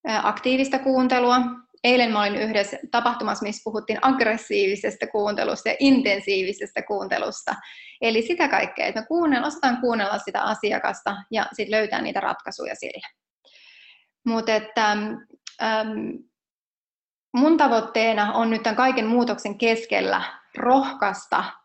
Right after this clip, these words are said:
teitä siellä linjoilla, mut myös muita myyjiä, asiantuntijoita kaiken tän muutoksen keskellä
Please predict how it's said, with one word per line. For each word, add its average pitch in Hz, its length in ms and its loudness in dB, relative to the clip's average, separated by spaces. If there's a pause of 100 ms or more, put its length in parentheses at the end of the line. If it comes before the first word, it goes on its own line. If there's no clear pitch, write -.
(160)
teitä 208 300 0
siellä 269 580 4
linjoilla, 214 760 4
mut 208 240 -6
myös 214 300 0
muita 233 380 0 (320)
myyjiä, 247 500 6
asiantuntijoita 202 1200 2
kaiken 240 260 4
tän 202 100 0
muutoksen 208 460 -2
keskellä 208 520 0